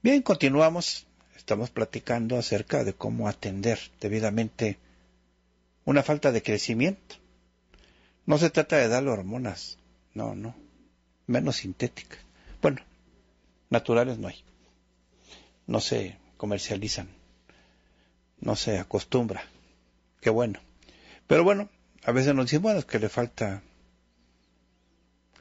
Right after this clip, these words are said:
hormona, hormona de crecimiento, de no sé qué". No, no es necesario. Nuestro cuerpo genera nuestras hormonas, por lo tanto, lo que tenemos que hacer es fortalecer las glándulas que,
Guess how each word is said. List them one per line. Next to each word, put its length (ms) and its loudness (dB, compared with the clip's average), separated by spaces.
hormona, 560 0
hormona 300 0
de 180 -2
crecimiento, 720 -2
de 80 -6
no 120 -10
sé 160 -6
qué". 180 -6
No, 180 2
no 60 2
es 60 0
necesario. 540 -4
Nuestro 280 2
cuerpo 320 2
genera 440 -4
nuestras 380 -6
hormonas, 340 -4
por 160 -6
lo 100 -4
tanto, 360 -4
lo 80 -2
que 100 -10
tenemos 380 -4
que 100 -4
hacer 440 -2
es 180 0
fortalecer 840 -2
las 160 -6
glándulas 760 -6
que, 140 -20